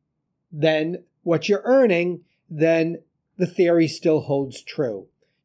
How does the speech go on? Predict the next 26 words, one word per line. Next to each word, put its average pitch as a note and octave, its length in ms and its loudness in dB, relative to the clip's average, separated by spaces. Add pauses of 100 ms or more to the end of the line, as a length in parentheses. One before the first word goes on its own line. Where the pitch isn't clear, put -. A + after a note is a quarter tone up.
(140)
Debt E3+ 320 0
may E3 200 2
be D3+ 180 -2
appropriate D3+ 800 -2
in C#3 180 -6
those C3+ 260 -4
circumstances. A#2 920 -10 (240)
So G#3 140 0
we, F#3 140 4
all F#3+ 240 4
we F#3 140 2
ask F3 340 0
is B2+ 140 -4
that D3 120 -8
you C#3 160 -12
talk D3+ 300 -4
to F3+ 80 -6
your D3+ 120 -4
financial D3 540 -4
advisor, D3 640 -6 (640)
you D3 140 -8
talk D3 320 -2
to D#3+ 120 -6
your C#3 320 -4 (120)
professionals E3 880 -2 (240)
about G3+ 520 2